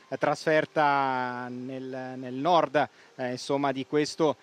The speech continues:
eh, continente. Eh, va da sé che, eh, questo Lugano, per quanto visto questa sera, si è,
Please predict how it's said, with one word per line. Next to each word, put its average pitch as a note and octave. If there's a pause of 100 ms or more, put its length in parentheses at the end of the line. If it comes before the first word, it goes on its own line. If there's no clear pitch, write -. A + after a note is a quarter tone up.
(220)
eh, D3
continente. D3
Eh, B2+
va F3+
da G3
sé E3+
che, D3+
eh, C3
questo D#3
Lugano, D3+
per B2+
quanto C#3
visto C#3+
questa D#3
sera, C#3
si -
è, C3+